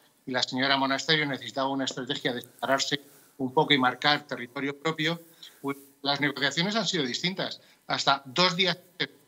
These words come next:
cerrarse el plazo de enmienda no nos pasaron sus reivindicaciones y tampoco pudimos reunirnos con ellos. La reunión se produjo el día treinta de noviembre, duró un minuto, la señora Monasterio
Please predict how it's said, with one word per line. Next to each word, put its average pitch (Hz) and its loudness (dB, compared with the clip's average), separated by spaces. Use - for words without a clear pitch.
cerrarse 151 -2
el 135 -6
plazo 151 0
de 143 -2
enmienda 160 0
no 143 0
nos 147 0
pasaron 143 2
sus 180 -4
reivindicaciones 135 -2
y 147 -2
tampoco 151 2
pudimos 143 -4
reunirnos 147 -2
con 147 -4
ellos. 175 0
La 143 2
reunión 139 -2
se 160 2
produjo 143 0
el 113 -6
día 131 2
treinta 143 2
de 135 -2
noviembre, 190 4
duró 143 0
un 156 0
minuto, 185 0
la 131 0
señora 139 -2
Monasterio 147 0